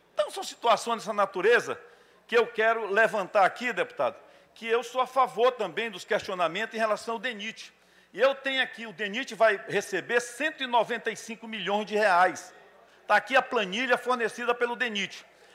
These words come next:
Mas isso é assunto pra outro momento meu, misturei as informações todas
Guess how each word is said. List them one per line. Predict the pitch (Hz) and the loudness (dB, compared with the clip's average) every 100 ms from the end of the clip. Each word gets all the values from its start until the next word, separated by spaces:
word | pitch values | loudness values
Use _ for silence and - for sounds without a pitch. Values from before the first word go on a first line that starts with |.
| _ | _
Mas | 220 233 | 2 2
isso | 240 262 | 0 2
é | |
assunto | 226 - - 262 - - | 4 2 -6 -8 -10 -10
pra | - 214 | 2 6
outro | 214 269 269 247 | 8 6 4 -2
momento | 226 202 208 - | -2 -2 -4 -6
meu, | 151 156 202 | -4 0 0
misturei | 202 - - 185 160 214 | -4 -12 -12 -6 -2 -2
as | 214 180 | -4 -8
informações | 165 180 180 147 - 156 | -10 -6 -4 -6 -8 -14
todas | - 190 214 | -8 -6 -6